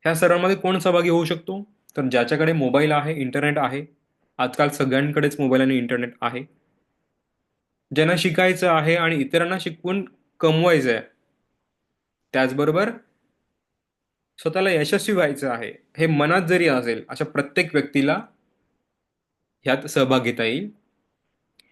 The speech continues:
या सर्वांमध्ये वय, शिक्षण, व्यवसाय अशी कोणतीही अट नाहीये. यासाठी किती वेळ द्यावा लागेल, तर तुम्ही दिवसाचा एक तास, अर्धा तास, पंधरा मिनिटं एवढे जरी देऊ शकलेत,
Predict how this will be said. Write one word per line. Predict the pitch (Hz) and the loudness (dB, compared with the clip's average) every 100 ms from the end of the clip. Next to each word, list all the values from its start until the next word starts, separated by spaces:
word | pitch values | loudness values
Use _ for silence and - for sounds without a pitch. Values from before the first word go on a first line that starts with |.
| _ - | _ -6
या | 151 | -2
सर्वांमध्ये | 165 156 170 175 170 185 208 - _ _ _ _ - | 0 2 2 2 2 0 -2 -8 _ _ _ _ -2
वय, | 139 165 185 | 4 4 4
शिक्षण, | 180 160 - 180 | 2 -4 -2 2
व्यवसाय | 165 151 151 170 175 - _ | 4 2 2 0 0 -8 _
अशी | 131 131 160 | -10 -8 -6
कोणतीही | 160 139 131 156 175 | 2 4 4 4 4
अट | 147 139 139 | 4 2 2
नाहीये. | 131 127 143 151 _ _ _ _ _ 147 | -2 -2 -6 -12 _ _ _ _ _ -2
यासाठी | 151 180 202 | 0 0 -2
किती | 180 165 180 | -6 -2 0
वेळ | 180 | 2
द्यावा | 170 165 165 | 2 2 2
लागेल, | 165 165 175 180 - | 0 -2 -6 -10 -8
तर | 160 | -4
तुम्ही | 160 160 | 0 0
दिवसाचा | 147 143 160 160 - - | 2 2 0 -2 -4 -2
एक | 156 160 | -2 0
तास, | 165 160 - | 0 0 -2
अर्धा | 139 143 151 | -2 0 2
तास, | 156 | 0
पंधरा | 156 147 151 | -2 -4 -2
मिनिटं | 156 156 151 160 160 _ _ _ _ | -2 -2 -4 -4 -8 _ _ _ _
एवढे | 135 139 180 | 0 2 4
जरी | 202 208 | 6 6
देऊ | 165 143 | 4 2
शकलेत, | 135 120 | 0 -4